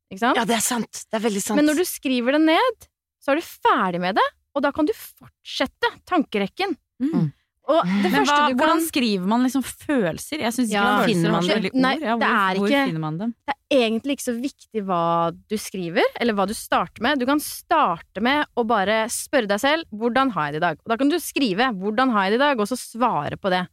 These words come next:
Speaker 2: Mm.
Speaker 1: Og så bare
Speaker 3: Ikke sant?
Speaker 1: Og det er en øvelsessak.
Speaker 2: Mm.
Speaker 1: Noen ganger har du ikke så mye å skrive,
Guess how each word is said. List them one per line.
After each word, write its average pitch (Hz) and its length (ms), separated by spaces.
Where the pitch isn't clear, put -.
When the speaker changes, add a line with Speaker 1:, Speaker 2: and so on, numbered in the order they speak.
Speaker 2:
Mm. 170 220
Speaker 1:
Og 247 80
så 277 80
bare 262 180
Speaker 3:
Ikke 233 160
sant? 302 540
Speaker 1:
Og 247 80
det 247 100
er 233 80
en 269 160
øvelsessak. 202 720
Speaker 2:
Mm. 170 180
Speaker 1:
Noen 302 200
ganger 277 280
har 165 260
du 165 80
ikke - 160
så 196 80
mye 202 80
å 214 80
skrive, 262 240